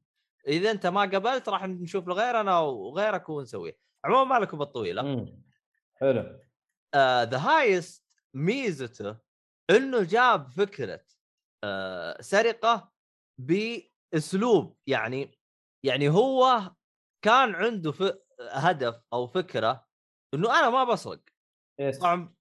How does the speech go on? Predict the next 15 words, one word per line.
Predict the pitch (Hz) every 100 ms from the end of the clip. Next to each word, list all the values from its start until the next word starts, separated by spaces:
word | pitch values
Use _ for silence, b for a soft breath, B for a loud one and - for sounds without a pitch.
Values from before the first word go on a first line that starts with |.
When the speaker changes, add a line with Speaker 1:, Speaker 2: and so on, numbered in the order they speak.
| _
Speaker 1:
طبعًا | 156 170
بعدين | 170 190
أنت | 233 208
راح | 165
تشوفونه | 147 156 170 156 127
إيش | 120 117
هرجتها، | 104 113 107 - _
فهمت؟ | 110 113 _ _ _ _ _ - _ _ _ _ -
Speaker 2:
صحيح، | 143
Speaker 1:
الم-، | 185 -
Speaker 2:
صحيح. | 131 135 - 165
Speaker 1:
المسلسل | 170 185 180 285 330 311 277
هو | 262 240
سبب | - 269 240 196
نجاح، | 180 147 110 90 - _